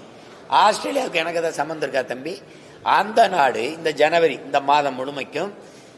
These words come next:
தைப்பொங்கல் இதெல்லாம் கலாச்சார பண்டி-, தமிழருடைய திருநாள்லாம் வர்றதுனால அது கலாச்சார மாதமா அறிவிக்குது. ஒரு வாரம் ரெண்டு நாள் இல்ல தம்பி,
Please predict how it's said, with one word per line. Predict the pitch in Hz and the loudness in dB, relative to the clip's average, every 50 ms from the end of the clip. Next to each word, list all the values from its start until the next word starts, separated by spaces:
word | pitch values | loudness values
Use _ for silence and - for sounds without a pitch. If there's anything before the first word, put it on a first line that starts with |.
| - - - - - | -20 -20 -20 -4 0
தைப்பொங்கல் | - 151 160 156 156 - 131 131 127 143 156 156 | 2 2 2 0 -2 -4 -4 -2 0 0 0 0
இதெல்லாம் | 139 131 135 151 147 | -2 -2 -4 -4 -2
கலாச்சார | - 147 143 160 160 151 - 156 135 123 | -2 0 2 2 0 0 0 0 -2 -2
பண்டி-, | 110 - 127 123 127 123 117 | -2 -2 -4 -4 -4 -6 -4
தமிழருடைய | - 131 131 139 147 147 139 135 131 123 117 113 107 110 | -2 -2 0 0 0 -2 -2 -2 -4 -4 -4 -4 -4 -6
திருநாள்லாம் | - 135 127 127 123 123 120 107 110 120 127 113 | -8 -8 -6 -2 -2 -2 0 0 -2 -2 -2 -2
வர்றதுனால | 104 107 117 113 107 95 92 92 90 101 139 196 196 165 - - - - - - - - - - | -4 -4 -6 -6 -8 -10 -10 -8 -2 0 0 0 0 -2 -6 -14 -16 -18 -20 -20 -20 -20 -6 -2
அது | 135 151 175 196 214 202 | 0 2 2 2 0 2
கலாச்சார | - 180 196 196 208 196 - 202 175 170 160 | 2 4 6 4 4 4 4 4 4 4 4
மாதமா | 156 151 147 143 143 147 165 175 165 | 4 2 2 2 2 2 2 2 2
அறிவிக்குது. | 160 156 151 123 123 101 - - - - - - - - - - - - - - - - - - - - - - - - - - 190 - - | 0 -2 -8 -10 -12 -14 -16 -18 -20 -20 -20 -20 -20 -20 -20 -20 -20 -20 -20 -20 -20 -20 -20 -20 -6 -2 0 2 2 4 4 4 4 2 2
ஒரு | 135 151 185 202 214 | 2 2 4 4 6
வாரம் | 214 214 220 214 214 208 | 6 6 6 6 6 4
ரெண்டு | 202 208 226 240 | 4 2 0 2
நாள் | 214 202 196 190 | 2 2 2 2
இல்ல | 185 170 165 | 2 0 0
தம்பி, | 156 151 147 147 170 202 220 247 - - | -2 -2 -2 0 0 2 2 0 -2 -6